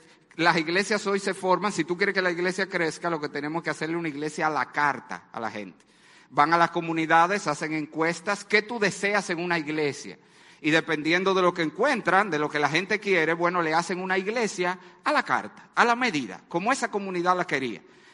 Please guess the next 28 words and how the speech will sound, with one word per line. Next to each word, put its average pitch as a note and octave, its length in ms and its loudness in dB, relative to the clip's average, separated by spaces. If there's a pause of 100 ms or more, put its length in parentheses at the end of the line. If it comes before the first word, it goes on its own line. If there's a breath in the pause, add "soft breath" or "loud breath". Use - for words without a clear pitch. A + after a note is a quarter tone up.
(160 loud breath)
Y D3+ 160 2
en E3+ 120 2
ese G#3 220 2
afán G#3 440 6
ya E3+ 200 2
tenemos G3 320 0
iglesias F#3 440 2
que F3 120 -4
parecen E3 420 -2
más F3+ 220 0
spa - 760 0
que C3+ 100 -2
iglesias. A#2+ 640 -10 (220 loud breath)
Hay D#3 200 2
iglesias F#3+ 400 2
donde E3 160 0
los D#3 100 2
asientos E3 480 -2
son E3+ 240 -4
con, D3+ 240 -4
de E3 80 2
esos F3+ 140 -6
que F3 100 -8
dan F#3+ 120 -2
masajes, A2+ 500 -4
la A#2 100 -12
gente D3 200 -8
está - 120 -14